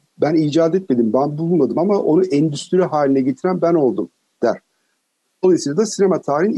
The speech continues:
ilk, ilk büyük, e, şeysi, e, film şirketi. E, ve bu dönemde tabii ki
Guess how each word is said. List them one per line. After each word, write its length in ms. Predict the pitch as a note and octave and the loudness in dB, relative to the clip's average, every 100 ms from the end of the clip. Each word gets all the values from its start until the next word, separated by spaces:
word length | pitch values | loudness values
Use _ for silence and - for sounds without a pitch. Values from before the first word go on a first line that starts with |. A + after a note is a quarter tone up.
| G#3 | -2
ilk, 120 | G#3+ | -2
ilk 240 | G3+ G#3 - | -4 -2 0
büyük, 220 | C3+ - - - | 0 -2 -10 -6
e, 340 | A#2 A2+ G#2+ G#2+ | 0 2 0 0
şeysi, 640 | - A#2+ A2+ - G3 B3+ - _ _ _ _ - | -2 -2 -2 -2 -2 -2 -6 _ _ _ _ -4
e, 220 | B2 A#2+ | 0 0
film 300 | A#2 F3+ F#3 | -2 0 -2
şirketi. 600 | F#3+ C#3 B2+ A#2+ - B3 - _ _ _ _ - | -2 -6 -4 -4 -2 -4 -4 _ _ _ _ 0
E, 60 | B2 A#2+ A#2 | 2 4 2
ve 360 | D3+ G3+ F#3+ D#3 | 4 2 2 0
bu 100 | F#3+ | 2
dönemde 420 | F3+ D#3+ D#3 G#3 | 2 2 2 0
tabii 320 | G#3 G#3 E3+ | 0 2 2
ki 360 | - A3 A#3 - | 2 0 2 0